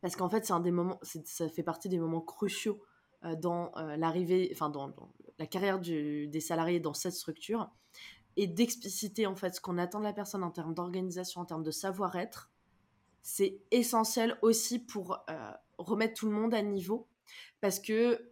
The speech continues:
euh, il y a plein de fois où on dit, notamment, euh, aux personnes racisées, « C'est un problème de, c'est, c'est pas un fit. » Alors qu'en fait, juste, on n'a pas explicité plein de choses et du coup, on s'en sert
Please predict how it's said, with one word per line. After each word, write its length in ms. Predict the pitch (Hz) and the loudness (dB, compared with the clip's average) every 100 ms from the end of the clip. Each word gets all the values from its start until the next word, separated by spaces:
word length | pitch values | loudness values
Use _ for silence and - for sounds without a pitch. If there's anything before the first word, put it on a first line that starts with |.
| - | -2
euh, 160 | 185 185 | 0 2
il 60 | |
y 80 | 190 | 4
a 40 | 180 | 2
plein 200 | 226 226 | 2 2
de 40 | |
fois 280 | 220 240 240 | 6 8 10
où 40 | |
on 180 | 220 190 | 8 2
dit, 400 | 175 190 214 226 226 - 208 | -2 -4 -4 -4 -8 -4 6
notamment, 720 | 226 240 226 226 226 226 - 202 | 8 8 4 4 2 0 -8 -8
euh, 80 | 202 | -6
aux 80 | 190 | -4
personnes 360 | 190 185 202 196 | -2 -2 0 0
racisées, « 560 | 196 196 214 202 226 - | 0 0 0 4 4 2
C'est 160 | - | 2
un 80 | 180 | 2
problème 300 | 180 208 214 | 2 2 2
de, 320 | 180 180 175 175 | 2 2 2 0
c'est, 220 | - - | -4 -2
c'est 140 | 214 | 2
pas 80 | 226 | 6
un 100 | 233 | 6
fit. » 220 | 220 190 - - _ _ _ _ _ _ _ - | 4 -2 -8 -10 _ _ _ _ _ _ _ 0
Alors 200 | 202 190 | 2 4
qu'en 80 | 196 | 4
fait, 140 | 226 | 4
juste, 220 | 214 233 | 4 2
on 40 | 208 | 4
n'a 100 | 180 | 6
pas 120 | 190 | 6
explicité 680 | 185 - 180 196 196 233 - _ - _ | 4 0 -4 0 2 0 0 _ -20 _
plein 180 | 220 220 | 6 6
de 60 | |
choses 280 | 220 247 262 190 | 6 4 4 4
et 80 | |
du 120 | 180 180 | 4 4
coup, 120 | 254 | 2
on 80 | 220 | 2
s'en 180 | 180 | 2
sert 560 | 180 - 208 247 208 | 2 2 4 4 4